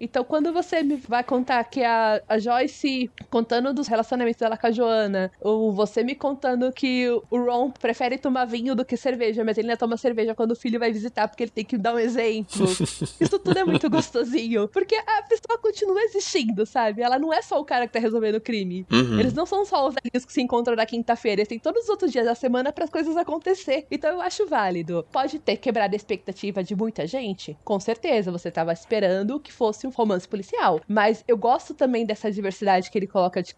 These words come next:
Speaker 1: todo mundo ter os seus problemas e da vida seguir por diferentes caminhos, porque a gente tem muito aquele estereótipo de, do velhinho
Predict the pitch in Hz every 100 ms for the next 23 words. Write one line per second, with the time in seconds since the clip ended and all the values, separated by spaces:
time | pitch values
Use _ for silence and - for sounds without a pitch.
0 | - 226 226 226 214 220 220 220 202 208
1 | 185 196 220 214 202 196 196 190 190 185
2 | 214 196 - 202 180 - 202 190 - 202
3 | 185 262 302 - - 294 294 302 269 294
4 | 294 - 359 311 381 359 330 - 294 254
5 | 247 - 262 220 214 208 254 254 240 240
6 | 262 262 254 240